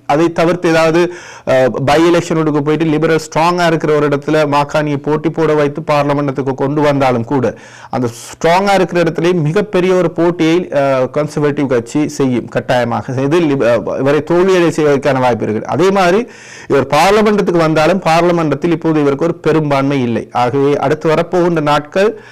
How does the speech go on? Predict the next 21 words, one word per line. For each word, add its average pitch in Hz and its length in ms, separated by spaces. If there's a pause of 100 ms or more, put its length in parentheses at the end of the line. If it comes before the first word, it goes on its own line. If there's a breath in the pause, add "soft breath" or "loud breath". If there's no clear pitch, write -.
(260 loud breath)
லிபரல் 185 480
கட்சியை 165 380
பொறுத்த 156 360
வரைக்கும் 151 300
மிகப்பெரிய 156 440
சவாலாக 139 460
இருக்க 127 200
போன்றது. 131 460
கனடிய 135 360
மக்களை 180 360
பொறுத்த 170 280
வரைக்கும் 156 440
இந்த 160 380
அரசியல் 165 540
தலைவர்கள் 147 460
இந்த 156 160
வர்த்தக 147 400
போரை 151 340
இவ்வாறு 139 280
கையாள 135 360 (140)
போகின்றார்கள், 127 640